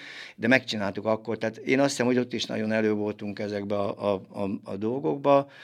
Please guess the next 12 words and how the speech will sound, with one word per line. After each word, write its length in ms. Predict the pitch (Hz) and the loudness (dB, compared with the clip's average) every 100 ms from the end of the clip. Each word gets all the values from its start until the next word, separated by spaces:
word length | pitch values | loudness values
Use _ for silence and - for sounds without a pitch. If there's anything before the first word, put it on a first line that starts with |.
| - - - | -20 -20 0
Valójában 840 | 156 180 156 135 131 127 123 123 - | 6 8 10 12 12 12 12 6 2
ma 320 | 120 120 120 | 8 10 10
egy 140 | 117 | 10
hagyományos, 720 | 117 117 107 101 104 104 - | 8 6 6 6 4 2 0
ö, 260 | 110 104 104 104 - | 4 4 4 0 0
felület, 640 | 117 123 139 135 131 120 | 4 6 8 6 6 4
ami 320 | 113 113 110 - - - | 4 4 2 -4 -18 -4
olyan 180 | 110 113 | 0 2
szolidan 880 | - 107 104 98 101 104 104 110 - - - | 4 4 4 4 2 2 0 -2 -6 -12 -2
takaréklángon 920 | 117 107 104 98 92 110 95 95 98 | 0 2 0 0 -2 -2 -2 0 0
működik. 680 | 107 117 113 113 123 120 - - | 2 2 0 2 2 0 -8 -4
Ö, 260 | 110 107 | 0 0